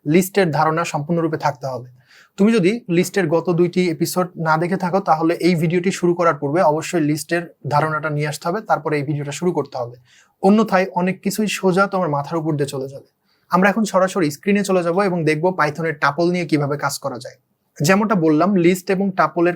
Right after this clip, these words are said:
কনসেপ্ট অনেকটাই সেম, সেই জন্য আমরা এখানে লিস্ট নিয়ে একটু কাজ করতে হবে। আমরা যদি একটু লিস্টের ধারণাটা রিকল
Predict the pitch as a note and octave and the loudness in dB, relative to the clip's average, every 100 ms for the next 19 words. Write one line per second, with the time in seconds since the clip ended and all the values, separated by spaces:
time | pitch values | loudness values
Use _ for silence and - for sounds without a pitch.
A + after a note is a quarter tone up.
0 | D#3+ D#3 D3+ F3+ - E3 D#3+ D#3+ F#3+ F#3 | -2 -6 -4 -4 -6 -6 -4 -2 -2 0
1 | - D3+ A3 A3 _ _ - F3 F#3 G3 | 0 -2 -2 -6 _ _ 0 2 2 0
2 | F3 E3 E3 - E3 F3 D#3+ D3 _ E3 | 2 2 0 -4 -8 -4 -4 -6 _ 0
3 | F3 F#3 - F#3+ F3 E3+ D#3+ C#3+ - C#3+ | 2 2 0 0 0 0 -2 -2 -4 -4
4 | C3+ C3+ D#3 A3+ - - - _ - E3+ | 0 0 0 -4 -10 -20 -20 _ -2 2
5 | F#3 G3+ G3+ G3+ E3+ F3 G#3 E3 D3 E3+ | 4 4 4 2 2 2 0 -2 0 0
6 | F3 D3+ D3 | 0 2 2